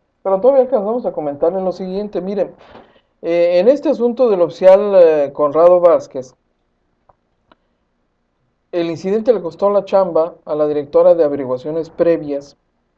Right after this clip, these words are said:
de la Procuraduría General de Justicia del Estado, Concepción Rubio, Conchita Rubio. Alguien cercano, cercano al subprocurador Gilberto Cotalanís,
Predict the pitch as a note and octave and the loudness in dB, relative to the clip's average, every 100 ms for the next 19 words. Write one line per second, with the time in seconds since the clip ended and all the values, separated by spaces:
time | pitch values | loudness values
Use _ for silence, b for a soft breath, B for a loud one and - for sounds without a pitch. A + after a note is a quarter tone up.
0 | _ _ _ _ _ _ _ _ b b | _ _ _ _ _ _ _ _ b b
1 | b _ _ _ _ F3 D#3 D#3 D#3 D3+ | b _ _ _ _ -12 -8 -4 0 2
2 | C#3+ B2+ C#3 C#3 C#3+ C#3+ E3+ E3 D#3 D#3 | 2 0 -4 -2 0 2 0 0 0 0
3 | E3 E3 C3 - C#3+ C#3 D3 D#3 D#3 D#4 | 0 -4 -8 -14 -12 -6 -6 -6 -8 -10
4 | D#4+ _ _ _ _ E3 D#3 G3+ - F3+ | -12 _ _ _ _ -6 -4 -6 -4 -4
5 | F3+ F#3+ F#3 - _ _ F3 E3 - F#3+ | -4 -6 -8 -20 _ _ -10 -10 4 4
6 | F#3+ G3 F#3+ _ _ b b b b _ | 4 0 -12 _ _ b b b b _
7 | _ - E3+ F3+ G3 F#3+ F#3+ _ _ _ | _ 0 0 2 -2 -4 -12 _ _ _
8 | _ _ _ _ _ - - - D3+ C#3 | _ _ _ _ _ -20 -12 -4 -2 -4
9 | C3 F#3+ F3 C#3+ B2+ - _ _ D3 D3 | 4 4 4 0 -12 -20 _ _ -4 -2
10 | - F3+ F3+ E3+ - D3+ D3 C#3+ D#3 E3 | 2 2 2 0 -2 -4 -4 -6 -10 -8
11 | D#3+ C#3 - C3 C#3+ D3+ D3 C3 C#3 C3 | -8 -6 -2 0 4 2 0 -6 -10 -8
12 | C#3+ C#3+ C#3 C3 C3+ B2+ C3+ C#3 C#3 _ | -6 -6 -8 -4 -4 -4 -8 -10 -18 _